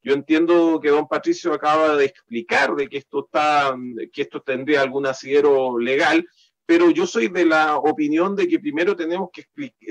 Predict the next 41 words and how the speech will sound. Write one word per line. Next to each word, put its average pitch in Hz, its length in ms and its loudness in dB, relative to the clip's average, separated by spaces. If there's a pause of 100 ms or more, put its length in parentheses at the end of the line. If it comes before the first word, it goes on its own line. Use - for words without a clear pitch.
(120)
tenemos 151 340 2
que 185 120 -2
esperar 175 380 2
que 196 100 -4
nos 160 140 2
den 160 140 0
una 175 140 4
explicación 151 520 -6
convincente, 147 1000 -6 (480)
y 175 420 0
más 175 240 2
allá 185 220 4
de 170 100 4
toda 180 240 0
duda 185 240 4
razonable, 170 800 0
lo, 160 260 0
las 165 300 -2
autoridades, 139 760 0
en 165 120 -4
vez 175 160 -4
que 165 120 0
nosotros 175 340 -4
estar 156 280 -2
especulando 156 580 -4
y 170 40 4
estar 160 280 -4
llenando 156 360 -2
los 139 140 2
espacios 135 420 -6
en 120 120 -12
blanco 214 280 0
que 165 80 -2
habría, 170 380 0 (260)
habría 151 300 2
con - 140 -4
esto. 208 340 -8 (240)
La - 140 0
verdad 208 240 2
es 175 100 2
que - 140 0